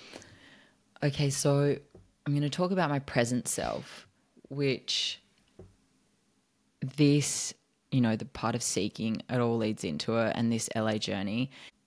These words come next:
And now the word for me that comes up is create. And that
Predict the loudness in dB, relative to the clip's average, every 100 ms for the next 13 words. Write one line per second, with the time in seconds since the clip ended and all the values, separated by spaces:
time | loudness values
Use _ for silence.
0 | _ 4 6 6 6 6 4 2 0 -4
1 | _ _ _ _ _ _ _ _ _ _
2 | _ _ _ -2 2 2 4 2 2 0
3 | 2 2 -2 0 0 0 -4 -4 -6 -6
4 | -6 -6 -6 -10 _ -12 -12 _ _ _
5 | -20 _ _ _ _ 4 4 6 4 4